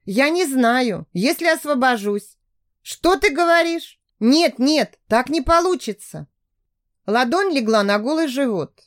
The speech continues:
и пальчики тут же заиграли. Она слушала его, а сама погружалась все дальше и дальше в свои сексуальные фантазии. В какой-то момент она не выдержала и, отключив телефон,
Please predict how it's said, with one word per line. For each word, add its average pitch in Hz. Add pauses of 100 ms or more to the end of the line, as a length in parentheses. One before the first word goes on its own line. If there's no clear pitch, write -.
и 220
пальчики 247
тут 302
же 202
заиграли. 170 (220)
Она 233
слушала 254
его, 277 (100)
а 208
сама 254
погружалась 196
все -
дальше 214
и 170
дальше 233 (100)
в -
свои 220
сексуальные 226
фантазии. 208 (260)
В -
какой-то 262
момент 208
она 196
не 247
выдержала 190 (140)
и, 196
отключив 226
телефон, 220